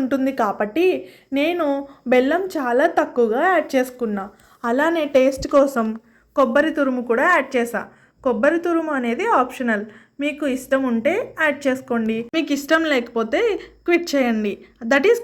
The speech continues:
completely optional. ఎప్పుడు కూడా మనకి సీజనల్గా దొరికే ఫ్రూట్స్ తీసుకోవడం వల్ల మనకి హెల్త్ బెనిఫిట్స్ అయితే చాలా ఉంటాయండి. So మీరు కూడా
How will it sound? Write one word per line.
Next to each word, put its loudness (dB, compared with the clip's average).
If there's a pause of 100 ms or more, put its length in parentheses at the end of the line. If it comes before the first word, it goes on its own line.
completely -2 (200)
optional. -2 (580)
ఎప్పుడు 2 (120)
కూడా 4 (100)
మనకి -2
సీజనల్గా 0 (100)
దొరికే 2
ఫ్రూట్స్ -4
తీసుకోవడం -2
వల్ల 2 (480)
మనకి 0 (240)
హెల్త్ 0
బెనిఫిట్స్ -2
అయితే 2 (140)
చాలా 2 (120)
ఉంటాయండి. 0 (280)
So 6 (140)
మీరు 0
కూడా 4